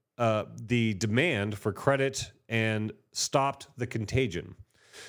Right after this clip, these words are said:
In other words, restructuring the financial architecture through extraordinary monetary policy was contingent on the economy's engine being turned off. Had the enormous mass of liquidity,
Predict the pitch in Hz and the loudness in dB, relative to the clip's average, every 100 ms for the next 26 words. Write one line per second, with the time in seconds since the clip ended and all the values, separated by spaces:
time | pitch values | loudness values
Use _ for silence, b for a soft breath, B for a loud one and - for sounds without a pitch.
0 | B 113 139 175 131 117 113 110 - 180 | B 4 4 4 2 4 2 0 -6 0
1 | 208 190 196 - 170 - 151 123 135 127 | 2 4 2 2 0 0 0 0 0 -2
2 | 113 127 117 120 123 156 113 123 117 110 | 0 2 2 2 2 0 0 0 0 0
3 | 101 - 98 110 - 117 107 107 - 131 | 0 0 -2 -2 0 2 2 0 2 2
4 | 156 143 143 139 113 113 143 143 147 156 | 2 0 2 2 2 2 0 0 0 0
5 | - 131 101 - 90 95 B B B - | 0 0 2 0 -2 -2 B B B 2
6 | 123 123 127 113 185 165 113 - 123 117 | 2 4 2 4 2 2 -2 0 2 2
7 | 120 113 - - 147 165 170 131 - 170 | 0 -2 -4 -2 0 2 2 0 0 0
8 | 127 113 92 113 110 - 139 147 143 127 | 2 0 0 0 0 0 0 2 0 -2
9 | 123 117 82 - - - _ _ _ _ | -2 -2 -2 -6 -14 -18 _ _ _ _
10 | _ _ - 143 170 175 151 139 170 190 | _ _ 0 2 4 2 4 4 4 2
11 | 185 - 123 139 143 - 123 120 117 170 | 0 0 2 4 2 0 0 0 2 2
12 | 147 95 92 | 2 0 -2